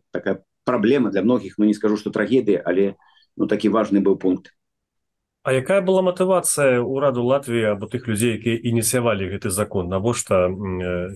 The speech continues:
Speaker 2: беларусаў, здаецца, пасля ўжо першага года вайны, калі шмат тлумачыў Ігор Ціханаўскі, не толькі, каб адрозніваць беларусаў і Лукашэнку?
Speaker 1: Так, гэта насамрэч, э,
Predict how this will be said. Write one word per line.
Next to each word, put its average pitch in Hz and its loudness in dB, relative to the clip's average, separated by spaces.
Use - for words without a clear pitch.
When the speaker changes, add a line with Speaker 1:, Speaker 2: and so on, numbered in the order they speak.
Speaker 2:
беларусаў, 98 0
здаецца, 95 -2
пасля 95 -2
ўжо 92 -2
першага 101 -2
года 92 0
вайны, 95 0
калі 90 -4
шмат 104 0
тлумачыў 98 -2
Ігор 101 -2
Ціханаўскі, 110 -2
не 92 -4
толькі, 120 -2
каб - -12
адрозніваць 104 0
беларусаў 95 -2
і 87 -6
Лукашэнку? - -8
Speaker 1:
Так, 190 2
гэта 156 2
насамрэч, 143 2
э, 127 2